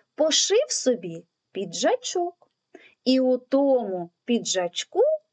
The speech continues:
він гуляє по садку. Дітки, як ви думаєте, який заголовок ми можемо дати цьому віршичку?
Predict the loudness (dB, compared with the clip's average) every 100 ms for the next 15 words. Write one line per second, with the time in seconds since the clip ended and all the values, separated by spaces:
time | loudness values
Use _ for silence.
0 | _ _ -16 -4 -2 0 -4 -2 0 2
1 | 0 -2 -4 -6 -8 _ _ -4 -2 -4
2 | -6 -6 -8 _ -12 -12 _ _ _ _
3 | -2 -2 -2 0 0 0 -8 -2 -2 -2
4 | -10 -12 -20 -20 _ _ -2 -2 0 0
5 | 0 -2 0 0 2 0 2 2 4 2
6 | 4 2 4 2 2 -2 0 2 2 0
7 | -2 -2 0 -2 -4 -16 -18